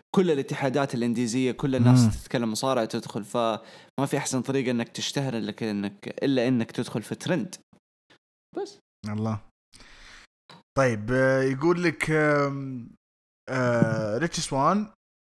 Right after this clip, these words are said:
Speaker 2: يعني من الأخبار السعيدة جدًا إنه بعد ما تنتهي ال تسعين يوم اللي بعد نهاية عقده مع دبليو دبليو إي، راح يكون في مجموعة من العروض، آم، معظمها راح تكون حول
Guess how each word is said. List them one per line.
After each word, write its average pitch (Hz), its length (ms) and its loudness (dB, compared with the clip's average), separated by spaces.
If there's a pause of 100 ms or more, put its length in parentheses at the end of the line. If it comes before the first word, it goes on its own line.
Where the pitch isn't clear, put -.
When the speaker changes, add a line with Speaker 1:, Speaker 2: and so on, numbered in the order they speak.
(400)
Speaker 2:
يعني 110 360 -2
من 110 180 -2
الأخبار 107 420 -4
السعيدة 107 380 -6
جدًا 160 300 -8
إنه 120 460 0 (260)
بعد 113 260 -2
ما 113 100 -2
تنتهي 127 260 -2
ال 101 400 -6
تسعين 143 340 0
يوم 170 420 4
اللي 113 240 0
بعد 107 380 2
نهاية 110 300 4
عقده 120 340 0
مع 113 220 2
دبليو 113 220 0
دبليو 117 220 2
إي، 208 80 -4 (640)
راح 123 100 2
يكون 131 280 -2
في 123 160 -2
مجموعة 120 420 0
من 120 80 4
العروض، 139 640 -2
آم، 113 460 0
معظمها 123 680 0
راح 113 160 0
تكون 127 480 0
حول 107 800 0